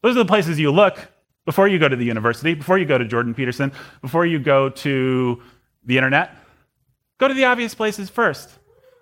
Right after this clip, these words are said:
God loves to work through things that are mundane and things that are obvious.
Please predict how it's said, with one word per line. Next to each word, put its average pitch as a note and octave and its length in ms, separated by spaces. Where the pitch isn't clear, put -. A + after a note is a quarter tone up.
God G#3+ 440
loves F#3 320
to G3 80
work G3+ 240
through G3+ 200
things G3 380
that E3 160
are E3 380
mundane F#3 720
and F#3 160
things G#3 260
that G3+ 100
are G3+ 80
obvious. F#3+ 540